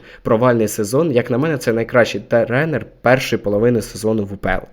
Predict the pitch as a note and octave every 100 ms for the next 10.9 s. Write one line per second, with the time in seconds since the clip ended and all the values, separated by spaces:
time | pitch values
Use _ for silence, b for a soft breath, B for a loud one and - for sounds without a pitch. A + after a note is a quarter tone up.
0 | B B B B B B B A2+ - E3
1 | - C3+ B2 B2 - - A2 A2+ D3+ C#3+
2 | C3 B2+ A#2 G2 A#2+ A#2+ D#3+ - C3 A#2
3 | A#2 - B2 G#2+ - F#2 - - A2+ A2+
4 | C3 E3 E3 A#2 A#2+ A2 A2 G#2+ C3+ C3
5 | A2 - - A2+ G#2+ A2+ B2+ - A2+ -
6 | A2+ - - - b b b b b -
7 | C3 B2+ G#2+ G#2 A2+ - C3 C3 A#2+ A#2
8 | A#2 G#2+ G2 - - G#2 A#2 B2 - C3
9 | A#2+ A2+ A2+ G#2+ G2+ C2+ B B - A2+
10 | A2+ - D3+ B2+ B2+ A2 - C#3+ E3+